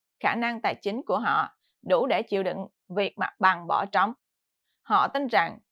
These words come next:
giữ giá thuê ổn định giúp bảo đảm giá trị tài sản của họ. Quý vị và các bạn đang xem chương trình trực tiếp của Kim Vũ với bản tin Các thương hiệu lớn trả mặt bằng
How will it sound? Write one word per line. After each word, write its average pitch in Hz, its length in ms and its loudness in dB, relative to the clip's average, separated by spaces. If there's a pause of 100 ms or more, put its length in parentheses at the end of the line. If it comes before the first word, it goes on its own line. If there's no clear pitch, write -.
(100)
giữ 190 200 2
giá 220 240 -2
thuê 262 180 2
ổn 220 220 0
định 170 220 0 (320)
giúp - 240 2
bảo 160 180 2
đảm 220 340 -2
giá 202 240 0
trị 156 240 -8
tài 147 160 -4
sản 135 380 -6
của - 160 -4
họ. 156 300 -6 (1120)
Quý 277 240 2
vị 185 200 4
và 202 80 2
các 349 140 -6
bạn 175 260 2
đang 220 180 2
xem 220 260 0
chương 277 200 -4
trình 190 140 -4
trực 180 140 -6
tiếp 254 240 2
của 185 240 2
Kim 254 160 -2
Vũ 190 360 2 (160)
với 220 160 2
bản 220 220 -2
tin 202 160 2 (640)
Các 262 180 0
thương 294 180 2
hiệu 214 160 -2
lớn 202 320 6
trả - 160 2
mặt - 200 -2
bằng 151 300 2